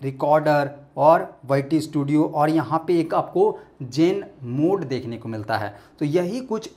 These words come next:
प्री इंस्टॉल्ड एप्लीकेशन है दोस्तों। तो ये तो मुझे पूरा का पूरा स्टॉक वाला फील दे रहा है दोस्तों कि आखिर में ये स्टॉक Android है या फिर कलर ओएस है या फिर कलर ओएस या फिर प्लस Oxygen ओएस। एक्चुअल में दोस्तों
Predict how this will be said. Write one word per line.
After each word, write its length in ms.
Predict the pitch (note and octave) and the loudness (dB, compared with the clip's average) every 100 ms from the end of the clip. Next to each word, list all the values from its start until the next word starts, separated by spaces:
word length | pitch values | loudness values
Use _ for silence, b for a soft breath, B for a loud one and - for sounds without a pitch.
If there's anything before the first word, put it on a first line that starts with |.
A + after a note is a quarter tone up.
| _ | _
प्री 160 | F#3 A3 | -6 -6
इंस्टॉल्ड 540 | G3 D#3 - D#3+ D#3+ | -4 -6 0 4 4
एप्लीकेशन 540 | D3+ D3 C3+ C#3+ E3+ D#3+ | 2 -2 -6 -4 0 0
है 60 | |
दोस्तों। 380 | D3+ D#3 D#3 F3 F3 B - | 0 -2 -2 -4 -4 B -6
तो 60 | |
ये 300 | E3+ C#3 A#3+ | -4 -4 -4
तो 160 | C4+ C#4 | -4 -4
मुझे 320 | A#3 F#3 G3+ B3 - | -4 -4 -6 -8 -6
पूरा 240 | F#3+ B3 | -4 -2
का 140 | A3+ - | -4 -10
पूरा 260 | - G#3+ - | -6 -4 -4
स्टॉक 480 | G3+ - G3 G3+ A3 | -6 -4 0 0 0
वाला 220 | F3 E3 | 0 0
फील 240 | D#3+ D#3 D3+ | 0 -2 -2
दे 100 | C#3 | -2
रहा 120 | C#3+ | -2
है 60 | C#3 | -2
दोस्तों 320 | C#3 F3+ F3+ B B - | -2 0 -2 B B -14
कि 140 | F#3+ - - | -14 -4 2
आखिर 340 | E3 - B3+ | 2 2 -6
में 140 | A3 G#3+ | -4 -4
ये 300 | G3 G#3+ F#3 | -4 -4 -6
स्टॉक 480 | - - G#3 G#3+ - | -4 2 2 2 -2
Android 380 | F#3 F3 F#3+ F#3+ | -2 0 0 0
है 180 | G3 G3 | -2 -2
या 100 | F#3 | -2
फिर 260 | G3+ F3+ - | -4 -10 -4
कलर 240 | C#3+ E3+ | 0 0
ओएस 280 | F#3 F#3+ F#3+ | 0 -2 -2
है 140 | F#3+ E3+ | -2 0
या 140 | D#3 | -2
फिर 320 | - G3 A#3+ - B B B - | -2 -2 -2 -6 B B B -8
कलर 260 | F3 G#3+ B3+ | -4 -2 -2
ओएस 420 | G#3 G#3 G#3+ - - - - C#3 A#2+ | -2 -2 -2 -6 -20 -20 -18 -16 -6
या 220 | D3+ G3 | 0 0
फिर 220 | A3+ G3+ G3 | 0 -4 -4
प्लस 380 | E3+ D#3+ F3+ - - | -2 0 -2 -4 -4
Oxygen 480 | D#3+ - D3 C3+ B2+ | -4 -4 -8 -6 -4
ओएस। 280 | A2 G2+ - B B - | -6 -8 -14 B B -2
एक्चुअल 460 | E3+ G3 - C#4 C4+ | 0 0 2 4 4
में 100 | B3+ | 4
दोस्तों 400 | G#3 G3+ G#3 | 0 2 2